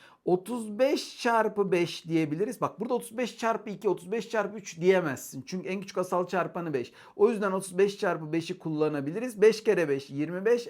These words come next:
Elde iki var. Beş kere üç, on beş. İki elde on yedi. Yüz yetmiş beştir. Rakamlarını toplarsak yedi, beş daha on iki, bir daha on üç. Doğru cevap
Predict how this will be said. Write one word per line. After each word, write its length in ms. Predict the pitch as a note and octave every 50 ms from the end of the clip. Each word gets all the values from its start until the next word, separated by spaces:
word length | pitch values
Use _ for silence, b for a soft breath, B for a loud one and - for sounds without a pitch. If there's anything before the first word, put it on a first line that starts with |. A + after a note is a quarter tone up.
| -
Elde 340 | D#3+ D#3 D3+ D3 C3+ C3 B2+
iki 200 | C3 B2+ - A3
var. 200 | A#3 B3 A#3 F#3+
Beş 200 | F#3 G3 G3 -
kere 160 | - F#3 F3
üç, 120 | D#3 D3+ -
on 240 | - D3+ D#3 D3+ D#3
beş. 160 | G3 G3+ G3+
İki 200 | G3 F3 - -
elde 240 | F3 D3 D3 C#3+ C3
on 180 | B2 B2+ C3+ D3
yedi. 340 | E3 F#3+ G3+ G#3 B3 A#3+ A#3 B B B B B
Yüz 280 | C#3+ D#3+ G3 G#3+ F3+ D#3+
yetmiş 420 | E3+ D#3 - - D3 C3+ - -
beştir. 420 | C3+ D3+ F#3+ F#3+ F#3+ - B3 A#3+ B B B B B B -
Rakamlarını 920 | C3+ D#3 F#3 F#3 - A3+ B3 B3+ B3 B3 B3 B3 B3 A#3 B3 B3 B3+ C4+ C4
toplarsak 880 | - A#3+ G#3+ A3+ - F#3+ E3+ D#3 C#3+ C#3 - - - A3+ B3+ B3 -
yedi, 340 | E3+ D#3 D#3+ F3 F3 G3+ F3+
beş 240 | G3 G3 G3+ G3 -
daha 100 | F3 E3
on 100 | E3 D#3
iki, 240 | C#3+ C#3 - C#3 D3+
bir 200 | F#3 F3+ E3 C#3+
daha 160 | D3+ C#3 C3+
on 160 | C3+ C#3+ E3+
üç. 200 | A3 G#3 - -
Doğru 240 | F3 F3 F3+ F3 D#3+
cevap 460 | C3 D3 C#3 C#3 E3+ G3+ A3 - B